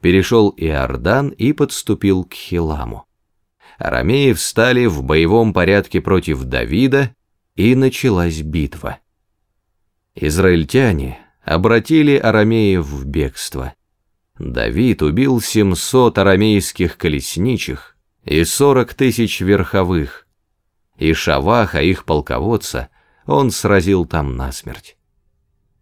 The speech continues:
Видя, что израильтяне разгромили их, все цари, подвластные Хададезеру, заключили мир с израильтянами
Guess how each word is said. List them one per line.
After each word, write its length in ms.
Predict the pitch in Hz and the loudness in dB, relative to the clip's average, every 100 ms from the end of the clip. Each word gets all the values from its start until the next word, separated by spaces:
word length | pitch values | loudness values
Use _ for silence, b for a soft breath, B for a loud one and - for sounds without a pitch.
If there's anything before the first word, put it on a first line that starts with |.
| B B B | B B B
Видя, 440 | - 131 160 156 | 0 2 4 2
что 260 | - 82 71 | 2 0 2
израильтяне 840 | 67 69 65 62 120 120 107 92 80 | 0 -2 -2 0 2 2 2 0 -2
разгромили 840 | 80 80 73 76 71 107 131 78 | 0 0 0 -2 0 0 0 0
их, 220 | 64 62 | -2 -6
все 320 | - - 156 139 | -8 -2 0 0
цари, 460 | - 90 90 131 | 0 2 2 2
подвластные 840 | 113 92 78 85 101 - 82 78 73 | 2 -2 0 0 0 -2 -4 -2 -4
Хададезеру, 880 | - 67 64 65 139 127 127 120 b b b b | -4 -6 -6 -2 0 2 2 0 b b b b
заключили 840 | b 64 92 110 117 107 156 120 73 | b -2 0 2 2 2 2 2 0
мир 440 | 67 92 143 151 | 0 2 2 2
с 100 | - | 2
израильтянами 880 | 147 139 139 127 143 139 135 135 | 2 2 2 2 0 2 2 0